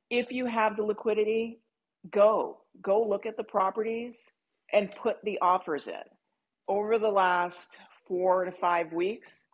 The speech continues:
the number of times where a listing agent has said to me,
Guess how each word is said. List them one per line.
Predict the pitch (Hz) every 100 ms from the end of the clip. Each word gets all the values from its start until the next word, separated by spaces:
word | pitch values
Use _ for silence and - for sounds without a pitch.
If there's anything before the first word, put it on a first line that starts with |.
| _ _ _ _ 190
the | 196
number | 190 196 208 202
of | 190
times | - 190 180 180 185 185
where | 175
a | 160
listing | 165 170 185 175
agent | 170 175 160
has | 165 156 -
said | 165 160
to | - 160
me, | 156 151 156